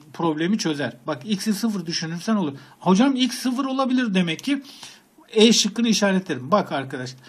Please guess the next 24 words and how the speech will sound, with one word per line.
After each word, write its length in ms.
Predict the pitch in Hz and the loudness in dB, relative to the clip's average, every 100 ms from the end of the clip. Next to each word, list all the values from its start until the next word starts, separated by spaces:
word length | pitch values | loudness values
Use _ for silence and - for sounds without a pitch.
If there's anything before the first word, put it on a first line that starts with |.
| - | -14
şurada 320 | - 240 220 | -6 -2 4
negatif 500 | 202 185 196 190 190 | 6 6 2 -2 -2
demiştim 360 | 202 196 - 214 | -2 -4 -2 -4
ya 160 | 147 147 | -4 -4
dikkat 300 | 185 214 165 | -4 -2 -2
et. 180 | 131 - - - - - - | -4 -10 -20 -18 -18 -20 -14
Sıfırı 520 | - 269 214 233 202 | -2 -2 2 2 4
burada 260 | 220 214 | 4 2
düşünürsen, 840 | 185 180 226 254 233 - 214 247 - - _ _ _ _ _ _ - - | 2 2 4 4 4 4 4 2 -4 -14 _ _ _ _ _ _ -20 -2
e, 60 | 143 147 143 147 139 143 | 2 4 4 4 2 4
burası 480 | 214 208 - 196 143 | 6 6 4 -2 2
bir 120 | 208 | 4
olur. 260 | 202 226 247 - - _ | 4 2 -2 -8 -20 _
Kök 380 | - 240 247 - | 4 4 4 2
bir 140 | 262 | 2
olur. 260 | 247 233 285 233 - - | 4 4 2 -2 -14 -20
Sonucun 840 | - 196 240 233 285 285 165 131 | 2 6 6 6 2 0 -2 0
birdir. 500 | 170 202 160 127 - - - - | 4 4 4 -4 -6 -14 -20 -6
Ama 280 | 214 269 240 | 2 4 4
burada 200 | 262 269 | 4 0
sıfır 300 | - 208 208 | -2 -2 -2
düşünürsen 460 | 185 202 196 269 226 | -4 -4 -2 -2 -2
eksi 420 | 185 165 - 170 | -4 -4 -4 0
birdir. 440 | 185 175 147 131 | 0 0 -2 -4